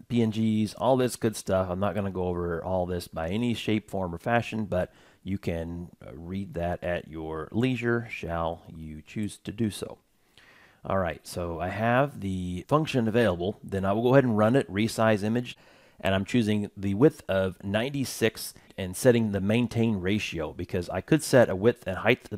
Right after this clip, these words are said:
by ninety-six by ninety-six, but it will probably look really skinny if I do that. So I would just change it to ninety-six on width, and th-, this ends up being ninety-six by ninety-six because of the original image resolution.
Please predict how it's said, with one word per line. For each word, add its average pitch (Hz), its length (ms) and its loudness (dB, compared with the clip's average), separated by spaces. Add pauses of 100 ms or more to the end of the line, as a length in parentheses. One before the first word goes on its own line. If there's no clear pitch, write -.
by 95 120 2
ninety-six 101 580 -2
by 87 180 -2
ninety-six, 107 640 -2 (320)
but 127 340 4
it 107 160 -6
will 95 260 -6
probably 127 420 2
look 104 340 2
really 104 300 0
skinny 120 580 -4
if 110 140 -6
I 107 160 -4
do 117 160 0
that. 127 300 4 (280)
So 95 420 -2
I 104 120 2
would 120 140 0
just 113 260 -2
change 104 280 -2
it 95 120 -6
to 92 80 -2
ninety-six 107 800 -2
on 90 180 -8
width, 113 300 0
and 92 180 -6
th-, 92 140 -6
this 101 260 -6
ends 104 220 -2
up 101 200 2
being 98 400 -2
ninety-six 95 580 -4
by 85 200 -6
ninety-six 85 840 -8
because 82 320 -10
of 82 160 -10
the 87 120 -8
original 98 340 -4
image 90 240 -6
resolution. 78 640 -10